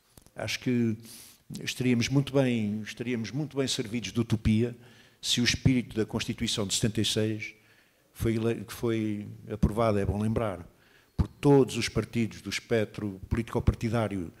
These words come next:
de Portugal, com exceção, muito honestamente, do C D S, que dizia à partida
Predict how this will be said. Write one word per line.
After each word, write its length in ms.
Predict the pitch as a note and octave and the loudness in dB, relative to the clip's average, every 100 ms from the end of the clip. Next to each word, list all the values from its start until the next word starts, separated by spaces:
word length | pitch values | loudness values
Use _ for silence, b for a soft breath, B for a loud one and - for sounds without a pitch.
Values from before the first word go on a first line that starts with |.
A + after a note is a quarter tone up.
| b b | b b
de 100 | A2 | -6
Portugal, 500 | A#2 G#2 - A#2+ G#2 | 2 2 4 2 2
com 140 | G2+ A#2 | 0 -2
exceção, 500 | - A2 - A#2 G#2 | 0 0 2 2 2
muito 300 | A2+ A#2 B2 | 0 0 0
honestamente, 640 | A#2+ A2+ A2 A2+ G#2 - b b b - | 0 0 -2 -2 -4 -8 b b b -8
do 80 | A2+ | -2
C 160 | - | 2
D 240 | A2+ A2+ A#2+ | 2 2 2
S, 240 | G#2 - | 2 0
que 100 | - | -2
dizia 400 | G2+ A2 G#2+ A#2+ | -4 -4 -4 -4
à 40 | A2 | -2
partida 600 | - - C3 G2+ F#2 | -2 0 0 0 -4